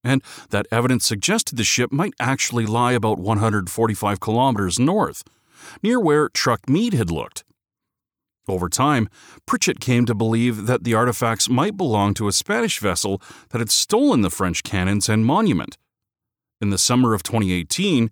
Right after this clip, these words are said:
two long years after Pritchett's discovery, the federal district court concluded that the remains were indeed those of La Trinité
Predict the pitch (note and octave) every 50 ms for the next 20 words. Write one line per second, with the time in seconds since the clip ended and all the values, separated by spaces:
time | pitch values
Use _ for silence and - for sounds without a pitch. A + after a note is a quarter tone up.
0 | _ _ _ _ _ _ - - - - _ - - A#3 C4 C#4 C#4 A#3+ F#3 E3
1 | E3 F3 F#3 G3 F#3 D#3 C#3+ E3 F3 C3 F#2+ F2 F2 E2+ G#2 A#2+ - - - A2+
2 | - - - D#3 D3 - F#3 F3+ - - F3+ F3 - - C#3+ G2+ F2+ E2+ E2+ F2
3 | - - _ _ _ _ _ _ _ _ - A2+ - - - B2 A2 A2+ A2 G2+
4 | G#2+ A2 G#2+ - - F2+ - - - - G3 G#3+ - - - A#2+ G2 - - G2
5 | F2+ E2+ F2+ F2+ - - E2 A#2 A#2 - - A2 A2 A2 A2 A#2 A#2+ B2 A#2 G#2+
6 | - - - G2+ A2 A2 G#2+ - - A2 G#2 G2 F2 - A#2+ E3 A3+ B3+ G#3+ D#3+
7 | A#2 G2 F2+ F2+ E2+ D#2+ - G2 E2+ F#2 G2+ G2+ F#2+ - - A2 G2 F#2 E2 -
8 | - E2+ D#2 D#2+ D#2